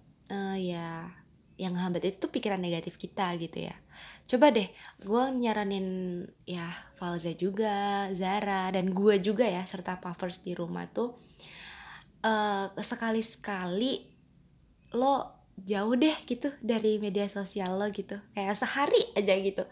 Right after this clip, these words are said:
Eh, cobain kayak nggak megang handphone. Pokoknya lo,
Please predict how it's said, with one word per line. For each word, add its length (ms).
Eh, 300
cobain 580
kayak 280
nggak 240
megang 460
handphone. 680
Pokoknya 480
lo, 340